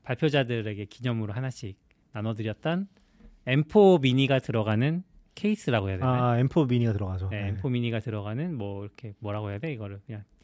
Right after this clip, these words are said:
Speaker 2: 맥미니,
Speaker 1: 오픈클로의 집?
Speaker 2: 맥미니 케이스.
Speaker 1: <laughs>
Speaker 2: 네.
Speaker 1: 네, 맥미니 케이스를 저희가 기념으로 드렸고 이제 드리기 전에 이렇게 발표자 바로 앞에다 놔둬서 이렇게 좀 귀엽게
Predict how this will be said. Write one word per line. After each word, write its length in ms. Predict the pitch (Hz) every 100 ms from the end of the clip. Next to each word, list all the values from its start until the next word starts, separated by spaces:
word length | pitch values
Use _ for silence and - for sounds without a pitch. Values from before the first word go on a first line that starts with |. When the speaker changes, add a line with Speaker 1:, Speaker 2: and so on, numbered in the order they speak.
| -
Speaker 2:
맥미니, 220 | 147 185
Speaker 1:
오픈클로의 340 | 190 170 151
집? 120 | 147 180
Speaker 2:
맥미니 200 | 220 202
케이스. 400 | 214 156 - 123 -
Speaker 1:
<laughs> 40 | -
Speaker 2:
네. 100 | 110
Speaker 1:
네, 220 | - 127 - - _ - _
맥미니 440 | 131 113 120 120 113
케이스를 840 | 156 139 135 123 107 104 101 101
저희가 420 | - 107 95 92 98 _ _
기념으로 400 | - 113 110 104
드렸고 580 | - 117 107 _ 117 104 113 _ _ _ _
이제 160 | 107 98
드리기 280 | - 147 165
전에 240 | 143 117 123
이렇게 440 | 101 - 107 104 - _ _ _ _ -
발표자 420 | 127 185 151 135
바로 240 | 123 113
앞에다 300 | 107 - 113
놔둬서 440 | 101 92 107 104 104
이렇게 200 | 98 104
좀 160 | - 98
귀엽게 500 | - 113 - - 139